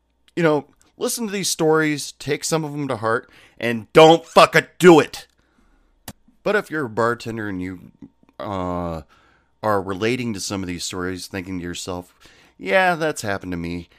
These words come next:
You know what? I don't know what to tell you. It's, uh, because I could never figure out how do I not let these people get to me." I mean,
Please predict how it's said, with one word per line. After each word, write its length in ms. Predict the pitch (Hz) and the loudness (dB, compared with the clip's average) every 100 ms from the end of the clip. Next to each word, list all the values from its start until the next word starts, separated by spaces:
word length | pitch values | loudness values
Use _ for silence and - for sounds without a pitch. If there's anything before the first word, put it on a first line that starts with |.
| _ _ _ - | _ _ _ -8
You 100 | 151 | -2
know 140 | 160 | 0
what? 240 | 151 147 | 0 -2
I 120 | - 127 | -4 -6
don't 140 | 120 | -4
know 60 | 113 | -4
what 140 | 104 | -6
to 80 | - | -10
tell 200 | 104 87 | -10 -8
you. 220 | 85 85 | -6 -8
It's, 560 | - 101 - - - - _ _ _ _ | -10 -10 -10 -12 -12 -16 _ _ _ _
uh, 560 | - 110 95 90 - 65 | -8 -4 -2 -4 -6 -12
because 380 | 87 110 127 101 | -12 -10 -8 -4
I 120 | 170 | -4
could 220 | 175 - 117 | -4 -6 -10
never 320 | 98 95 90 | -10 -10 -14
figure 460 | - 95 90 87 | -14 -12 -10 -8
out 260 | 85 82 - _ _ _ _ _ | -8 -8 -10 _ _ _ _ _
how 580 | - 147 147 135 131 113 - | -4 0 0 -2 -8 -14 -12
do 180 | 110 | -6
I 140 | 101 95 | -2 -2
not 400 | 90 98 117 - | -4 -2 -4 -4
let 260 | 107 95 | -10 -10
these 200 | - 95 | -10 -12
people 420 | - 87 87 87 - _ | -12 -14 -12 -12 -14 _
get 220 | 143 - | -6 -6
to 100 | - | -8
me." 220 | 90 69 _ _ _ _ _ | -14 -16 _ _ _ _ _
I 100 | - | -8
mean, 320 | 117 120 98 | -6 -6 -8